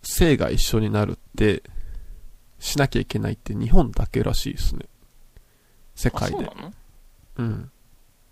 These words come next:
Speaker 1: なんか、どこだったっけな？
Speaker 2: ど？
Speaker 1: 韓国？
Speaker 2: うん。
Speaker 1: いや、わかんない。これちょっと不確かな情報なんであれですけど、
Speaker 2: うん。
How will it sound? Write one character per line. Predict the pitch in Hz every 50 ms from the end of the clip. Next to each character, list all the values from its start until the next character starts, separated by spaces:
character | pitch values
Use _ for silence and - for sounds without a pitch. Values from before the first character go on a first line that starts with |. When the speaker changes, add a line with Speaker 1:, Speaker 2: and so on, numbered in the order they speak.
| - - _ - - _ _ _ _ _ _ _ _ _ _ _ _ _ _ _ - - -
Speaker 1:
な | 160 170
ん | 160
か、 | - - 131 113 107 - - _ _ _ _ _ _ _ _ _ _ _ _ _ _ _ _ _ _ _ _ _ _ _ _ _ _ _ _ _ _ _ _ _ _ _ _ - - - _ _
ど | - 123 -
こ | - 113
だ | 110
っ | - - 113
た | - 104
っ | - -
け | - 139
な？ | - 101
Speaker 2:
ど？ | - - _ _ _ _ - -
Speaker 1:
韓 | - - 220 220 202 175 - - -
国？ | - - - - - - 110 - - - - - - - - - - - - - - - - -
Speaker 2:
う | 113
ん。 | 104 92 85 85 - _ _ _ - - - _ _ _ _ _ - - - - -
Speaker 1:
い | 110
や、 | 107 - -
わ | - 113
か | 104 104 101
ん | 104
な | 98 -
い。 | -
こ | - - 123
れ | 123
ち | - -
ょ | -
っ | -
と | - - - - - - - -
不 | - -
確 | - 117 - - -
か | - -
な | - 98
情 | - - -
報 | - -
な | 90 90
ん | -
で | - -
あ | -
れ | - -
で | 76
す | - - -
け | - -
ど、 | - -
Speaker 2:
う | -
ん。 | 180 - -